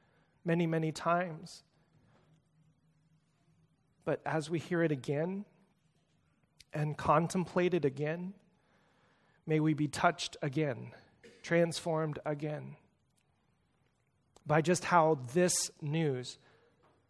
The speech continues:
radically upended and shifted and transformed everything about what we know, what we think, what we believe, how we behave. So let us embrace that and enter into that in a whole new way today,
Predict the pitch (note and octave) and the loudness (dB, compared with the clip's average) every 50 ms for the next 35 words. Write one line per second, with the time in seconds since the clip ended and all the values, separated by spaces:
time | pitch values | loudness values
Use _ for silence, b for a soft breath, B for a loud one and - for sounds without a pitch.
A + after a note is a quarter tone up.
0 | _ _ _ _ _ _ C#3 C3+ D3+ E3+ D#3+ E3 E3+ F3+ E3+ - E3+ E3+ D#3+ - | _ _ _ _ _ _ -4 4 6 8 8 10 8 6 4 2 0 0 0 0
1 | - - D#3 F3+ F#3 - - - - D#3 D3 D#3 D#3 D3 C#3+ C3+ B2+ B2 - - | 0 2 2 2 0 -2 -12 -8 -4 -2 -2 0 0 0 0 -2 -2 -4 -8 -6
2 | - D3 C#3 B2+ - - - - E3+ - - - D#3 C3+ - - D#3+ C3 - - | -6 -6 -6 -4 -6 -6 -4 -4 -4 -6 -4 -6 -6 -6 -6 -6 -8 -8 -8 -8
3 | - - D#3 D3 D3 - - - D#3+ C#3 C3+ C3 - - _ _ - E3+ E3+ D#3 | -8 -6 -6 -6 -6 -8 -10 -8 -8 -8 -8 -10 -14 -18 _ _ -2 0 0 0
4 | D#3+ D#3 - - D3 C3 C3 B2 C3 C3+ C3 C3+ - - - - - - D#3 C#3+ | -2 -4 -4 -6 -6 -6 -6 -6 -4 -2 -2 -2 -4 -6 -12 -18 -10 -6 -4 -4
5 | - - E3 D3 C#3+ C#3 C#3 C#3 C#3+ C#3+ C#3+ D3 D3+ D3+ D3+ D3+ D3 D3 - - | -4 -2 -4 -4 -2 -4 -4 -4 -2 -2 0 0 2 0 0 0 -2 -4 -4 -2
6 | C#3+ C3+ C3 - - - E3+ D#3+ D#3 - D3+ D3 - C#3+ C#3 C3 C3+ C#3 C3+ C3 | -6 -8 -8 -12 -8 -4 -2 -2 -2 -2 -4 -4 -2 -4 -6 -6 -6 -8 -6 -4
7 | C#3+ D3+ D3 C#3+ D3 D3 C#3 - - C#3 C#3 C#3+ C#3 C3 - C3+ B2 - C#3+ C#3 | -2 0 0 0 0 -2 -4 -6 -6 -4 -4 -4 -4 -6 -8 -10 -8 -8 -10 -10
8 | C#3 C#3 - - - - _ _ _ - b b b b b b b b b b | -10 -12 -14 -18 -20 -20 _ _ _ -20 b b b b b b b b b b
9 | b b b b b - F3 E3 F3+ F3 F3 - G3 E3+ D#3 F3+ F3+ F#3 F#3 F3 | b b b b b 4 10 10 10 10 10 8 6 4 8 12 12 12 12 12
10 | - - F#3+ F3 E3+ E3 E3 E3 E3 E3 D#3 - - E3+ E3 D#3 D3+ D3+ - D3+ | 12 12 12 12 12 12 10 8 6 6 4 2 -2 0 2 2 2 0 -2 -2
11 | C3+ C#3 C3 B2+ C3 - - - - b b b b b b b b b b - | -2 0 0 0 -2 -2 -10 -20 -20 b b b b b b b b b b -4
12 | C#3+ D3 B2+ G#2 C#3+ D3 D3 D3 C#3+ C#3+ C#3 C3+ C3+ B2+ B2 B2 A#2+ A#2+ - - | -4 -4 -2 -2 0 0 0 0 0 -2 -2 0 0 0 0 -2 -4 -8 -8 -10
13 | - B2+ B2+ C3 B2+ B2 B2 | -8 -6 -6 -6 -6 -8 -8